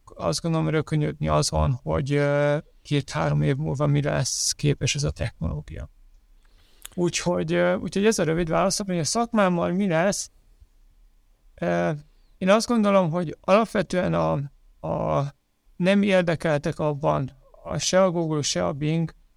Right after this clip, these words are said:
hogy ne kerüljenek fel az internetre eredeti emberek által előállított tartalmak. Hiszen maga a mesterséges intelligencia is első körben ebből tud tanulni, és jelenleg még abban a fázisban van, hogy bőven kell tanulnia. Ö,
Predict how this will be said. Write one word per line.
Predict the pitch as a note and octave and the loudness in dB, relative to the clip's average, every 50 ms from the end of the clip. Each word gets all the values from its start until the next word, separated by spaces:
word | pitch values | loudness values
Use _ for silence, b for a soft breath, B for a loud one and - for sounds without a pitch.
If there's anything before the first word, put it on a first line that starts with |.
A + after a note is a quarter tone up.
| _ _ _ | _ _ _
hogy | - D#3 D3 C3+ D3+ D#3 D3+ C#3+ | -2 -2 0 0 0 0 0 0
ne | C#3 E3 F3+ | 0 0 0
kerüljenek | - - F3 D#3+ D#3+ D#3 D3+ D3 C#3+ - | 0 0 0 0 0 0 0 0 -2 -2
fel | - - D#3+ E3 | -4 -6 -4 -4
az | D#3 C#3+ - | -2 -2 -2
internetre | E3+ D#3+ D3 - D#3 D3+ D3+ D3+ D3+ D3 - - - - | -2 -2 -2 -2 -2 -2 0 -2 -2 -4 -6 -6 -4 -2
eredeti | - E3 D#3 D#3 D#3+ D#3 C#3 - D#3+ | -2 0 0 0 -2 -2 -2 -2 -2
emberek | D#3 D3 C#3+ C#3+ C#3 C3+ - - | 0 0 2 2 0 0 -2 -2
által | - D#3+ - - - D#3 D3+ | -4 -4 -4 -4 -4 -4 -2
előállított | D3 D3 C#3+ - D3+ D#3 D3+ - - - - - | -2 -2 -2 -4 -4 -6 -6 -8 -10 -12 -10 -8
tartalmak. | - D#3 D#3 C3 - - - - - - - - D3 - - - _ _ _ _ _ _ _ _ _ _ _ _ _ _ _ _ | -8 -6 -6 -8 -8 -8 -8 -6 -6 -6 -6 -8 -10 -12 -16 -20 _ _ _ _ _ _ _ _ _ _ _ _ _ _ _ _
Hiszen | _ - G3+ F3+ - - F#3 E3+ F3+ F3+ - - - - | _ -4 -2 -2 0 0 2 2 2 0 -2 -4 -6 -4
maga | E3 D#3+ F3+ E3 E3+ E3+ | -2 0 0 2 2 0
a | |
mesterséges | E3 E3 F3 D#3+ - - F#3 D3 - F3 E3+ D#3+ C3+ - | 2 2 0 -2 -2 -2 -2 -2 -2 -4 -4 -4 -6 -4
intelligencia | - F3+ E3 E3 F3 D#3 D3+ C#3+ D3 D3+ D3+ D3+ - D#3+ D#3 | -6 -6 -4 -4 -2 -2 -2 -2 -2 -2 -4 -4 -4 -2 -2
is | D#3 D3+ - | -2 -4 -4
első | - D#3+ E3 D#3 C3+ - - D3 | -4 -2 -2 0 0 -2 -4 -6
körben | - - E3 D#3 C#3 D#3+ D#3+ | -4 -4 -4 -2 -2 -2 -2
ebből | D#3+ D#3+ C#3 C3 D#3+ D3+ C3 | -2 -2 -2 -2 -2 -4 -4
tud | - D3+ - - | -6 -10 -8 -4
tanulni, | - D#3+ D#3+ E3+ F#3 F#3+ G3 G3 | -2 0 0 0 2 2 0 0
és | G3+ - - - - | 0 -2 -2 -2 0
jelenleg | E3+ F3 F3+ F#3 F3 D#3+ D3 | 0 0 0 2 2 2 2
még | D3 D3+ D3+ D3+ | 2 2 2 2
abban | D#3+ D#3+ D3 D#3 C#3+ | 2 2 2 0 0
a | C#3 | 0
fázisban | - - D#3 D#3 D#3 C#3+ D3 C3+ - - - C#3+ C#3+ | 0 0 0 0 2 2 0 -2 -2 -4 -4 -2 0
van, | D3 D3+ D#3 | 0 0 0
hogy | D3+ D3+ C#3 | 0 0 0
bőven | B2+ - - D3 D3 D3 C3+ | 0 2 2 4 4 4 2
kell | B2+ - A#1 - - | 2 0 -4 -8 -8
tanulnia. | - - D2+ C#3+ - - - - - - - - - - - - - - - - - - _ - - - - - - _ - | -6 -4 -2 0 0 0 0 0 0 0 -2 -6 -10 -16 -20 -20 -20 -20 -20 -20 -20 -20 _ -20 -20 -20 -20 -20 -20 _ -2
Ö, | D3+ C#3+ D3 D3+ D#3 D#3 D#3+ | 0 2 2 2 0 0 0